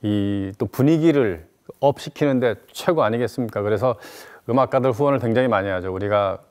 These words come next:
쉽게 잘 알고 있는 모차르트, 베토벤, 뭐 하이든, 요한 스트라우스 뭐 등등 이런 사람들, 뭐 브람스도 마찬가지고요.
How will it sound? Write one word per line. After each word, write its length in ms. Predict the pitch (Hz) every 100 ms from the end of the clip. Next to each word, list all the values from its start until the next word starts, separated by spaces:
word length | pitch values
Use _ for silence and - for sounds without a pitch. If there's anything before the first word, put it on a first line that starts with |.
| _ _ -
쉽게 340 | - - 123
잘 200 | - 117
알고 340 | 117 113 110
있는 480 | 110 98 98 95 143 - _ _ _ _ _ _ _ _ -
모차르트, 520 | 107 127 117 - 104
베토벤, 600 | 101 95 123 110 92 85 _ _ _ _ _ _ _ -
뭐 100 | -
하이든, 440 | - 160 139 120
요한 260 | 113 127 139
스트라우스 800 | - - 135 117 101 - - 80 - _ _ _ _ _ _
뭐 140 | 110
등등 480 | 104 139 131 123 151 -
이런 260 | 135 160
사람들, 440 | 135 135 117 95 85
뭐 120 | 113
브람스도 420 | 101 160 151 143
마찬가지고요. 680 | 131 120 131 110 98 113 151